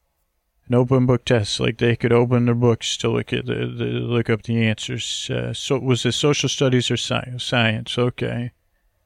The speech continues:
And the teacher sat down to gr-, finish the report cards. This was the end of the year exam.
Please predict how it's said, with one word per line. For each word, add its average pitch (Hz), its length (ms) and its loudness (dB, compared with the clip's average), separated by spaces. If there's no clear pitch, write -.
And 110 240 2
the 107 80 0
teacher 131 360 2
sat 123 280 2
down 123 300 4
to 110 80 -2
gr-, 113 300 -2
finish 120 420 0
the 120 60 0
report 117 460 2
cards. 107 240 -2
This 117 200 -2
was 113 160 0
the 117 80 4
end 117 180 4
of 117 60 4
the 117 60 4
year 117 160 6
exam. 113 760 0